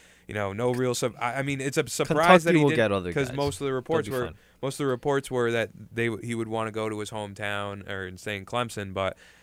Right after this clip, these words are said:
Speaker 1: he wanted to branch out and go to Duke and be in that winning system. So it's, it,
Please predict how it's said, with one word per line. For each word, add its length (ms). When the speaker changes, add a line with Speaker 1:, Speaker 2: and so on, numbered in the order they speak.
Speaker 1:
he 140
wanted 380
to 80
branch 400
out 180
and 100
go 80
to 100
Duke 340
and 320
be 120
in 100
that 140
winning 220
system. 320
So 140
it's, 100
it, 180